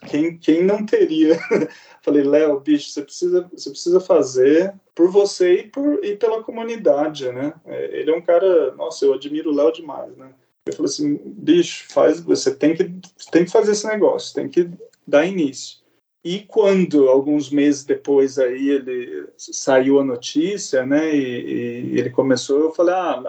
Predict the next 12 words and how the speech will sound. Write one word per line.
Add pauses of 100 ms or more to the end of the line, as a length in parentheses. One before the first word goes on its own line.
(120)
aí
eu
já
tava
melhorzinho
na
minha
prática, (180)
vou
fazer
uns,
um,